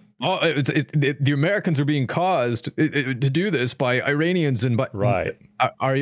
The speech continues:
Speaker 1: are you, are you, have you been living under a rock? This is happening in our universities that's teaching Americans to do crazy things.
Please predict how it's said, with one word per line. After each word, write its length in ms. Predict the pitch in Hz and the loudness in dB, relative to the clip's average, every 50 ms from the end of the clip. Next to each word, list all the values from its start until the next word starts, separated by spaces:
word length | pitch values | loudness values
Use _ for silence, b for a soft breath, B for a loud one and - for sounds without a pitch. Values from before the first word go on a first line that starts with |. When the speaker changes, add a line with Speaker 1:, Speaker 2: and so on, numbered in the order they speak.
| 135 | -2
Speaker 1:
are 100 | - 135 139 | -2 -2 0
you, 300 | 139 151 156 156 147 - | 0 0 0 0 -2 -2
are 160 | - 127 131 | -2 -2 0
you, 280 | 135 147 160 180 170 143 B B B B _ _ - | 0 0 0 0 -2 -4 B B B B _ _ -4
have 160 | 175 190 180 | -2 0 0
you 120 | 196 233 | 0 0
been 260 | 202 185 247 214 208 202 | 0 0 0 0 0 0
living 280 | 247 269 240 262 214 | 0 0 0 0 -2
under 400 | 214 - - 185 196 185 190 185 | -2 -2 0 0 0 2 2 2
a 100 | 175 160 | 0 0
rock? 400 | 151 135 160 151 127 - - - | 0 0 0 0 -2 -2 -2 0
This 220 | 135 147 190 - - | 2 2 2 0 -2
is 100 | 220 175 | -2 -2
happening 480 | - - 208 202 196 - 185 190 185 175 | -2 -2 -2 -2 -2 -2 -2 -2 0 0
in 160 | 147 147 151 | 0 0 0
our 120 | 151 151 | 0 0
universities 920 | 147 139 147 160 151 127 113 143 175 190 165 - - 139 110 101 80 - - | 0 0 0 0 0 0 0 0 0 -2 -2 -2 -2 0 0 -2 -2 -2 -2
that's 220 | - 120 110 - | -2 -2 -2 -4
teaching 420 | - - 190 190 160 - 190 170 160 - | -4 -2 -2 -2 0 0 -2 -2 -2 -2
Americans 880 | 143 165 175 190 220 226 226 220 202 - - 156 131 113 95 82 - B B B B _ | -2 -2 0 0 0 0 0 0 0 0 0 0 0 0 -2 -4 -6 B B B B _
to 60 | - 160 | -2 0
do 200 | 131 151 147 123 | 2 2 0 0
crazy 400 | - - 160 143 127 - 127 113 | -2 -2 0 0 0 0 -2 -2
things. 420 | - 117 104 92 82 73 - - | 0 0 0 0 0 -2 -4 -6